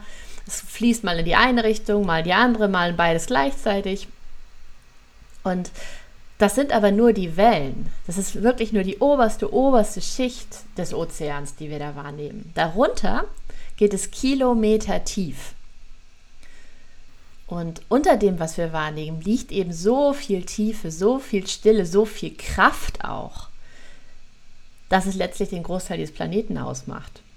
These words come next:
Wir sehen aber nur den, die Oberfläche, die Wellen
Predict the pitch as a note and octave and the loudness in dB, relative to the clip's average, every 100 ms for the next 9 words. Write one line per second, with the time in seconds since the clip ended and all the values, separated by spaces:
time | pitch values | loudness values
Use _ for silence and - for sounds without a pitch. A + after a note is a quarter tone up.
0 | - - - - - - - - - - | -20 -20 -20 -20 -20 -20 -18 -16 -16 -16
1 | - - - - - - - - - - | -16 -16 -18 -16 -12 -12 -12 -14 -16 -16
2 | - - - G3 E3+ G#3 D#4+ C4 G#2+ E3+ | -14 -4 6 6 6 4 4 2 2 0
3 | F#3 F3+ F3 D#3+ D3+ - - - - - | 0 -2 -2 -4 -6 -8 -12 -10 -10 -10
4 | - A2 A2+ - F#3 F#3+ E3 - D3 - | -8 -6 -6 -2 2 2 2 -2 -4 -6
5 | - - - E3 D#3+ C#3+ C#3 D3 | -10 -10 -8 -4 -4 -4 -6 -10